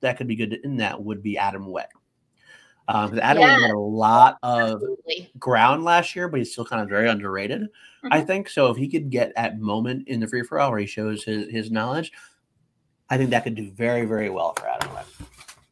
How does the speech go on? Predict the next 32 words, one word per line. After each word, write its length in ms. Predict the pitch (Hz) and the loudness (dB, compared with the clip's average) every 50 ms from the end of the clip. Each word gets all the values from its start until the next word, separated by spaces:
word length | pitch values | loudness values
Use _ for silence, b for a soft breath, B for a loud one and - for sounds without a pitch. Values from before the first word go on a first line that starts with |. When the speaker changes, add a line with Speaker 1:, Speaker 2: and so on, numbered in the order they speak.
| _ _ _ _ _ - | _ _ _ _ _ -12
Speaker 3:
Yeah, 80 | 240 226 | -10 -8
Speaker 2:
Mm-hmm. 280 | 214 208 208 208 185 180 - _ - | -8 -8 -10 -12 -14 -16 -16 _ -2
Speaker 3:
I 80 | 208 208 | 0 2
agree. 400 | 196 185 185 - - - - - - _ - | 2 2 0 -2 -8 -10 -10 -10 -14 _ -2
I 100 | - 226 | -2 -2
think 240 | 220 254 240 214 214 | 0 0 -4 -4 -2
he 140 | 214 214 214 | -2 2 4
Speaker 1:
Uh, 60 | 208 | 4
Speaker 3:
has 80 | 196 - | 6 6
Speaker 1:
Kaiser 160 | 147 156 151 | 6 6 6
Speaker 3:
opportunity 280 | 139 127 - - - - | 4 0 0 -2 -2 -2
to 20 | |
Speaker 1:
just 40 | 123 | 0
did 80 | - | 0
that 60 | 185 175 | 0 0
Speaker 3:
shine 100 | 175 180 | 0 0
Speaker 1:
too, 60 | - | 0
Speaker 3:
there. 100 | - 110 | 0 0
Speaker 1:
I 80 | - | 0
think. 240 | - - 104 95 - _ _ _ _ _ - | 0 -2 -8 -10 -12 _ _ _ _ _ -2
I 20 | 254 | 2
think 80 | 233 | 6
Speaker 2:
Again, 200 | 285 294 285 262 | 8 8 8 6
<laughs> 20 | 233 | 4
Speaker 1:
someone 200 | 226 220 - - | 4 6 8 8
said 220 | - 349 311 277 | 10 8 6 4
Kaiser. 140 | 214 208 - | 4 8 10
Speaker 2:
Cody 220 | - - - - - | 10 10 8 4 4
Hall. 880 | 247 - - - - - - 285 453 - 415 403 - 403 359 294 220 - - | 4 4 4 2 0 0 4 6 8 8 8 10 10 10 8 8 4 2 -4
<coughs> 120 | - - - | -10 -8 -4
What? 280 | 190 202 269 311 - _ _ - B B B B B _ - B B B B B B _ - 226 | -2 -2 -2 -2 -6 _ _ -20 B B B B B _ -18 B B B B B B _ -12 -8
Okay. 640 | 208 - - - 156 - - 151 135 135 - - | -6 -6 -4 -4 -6 -4 -2 -2 -2 -2 -4 -6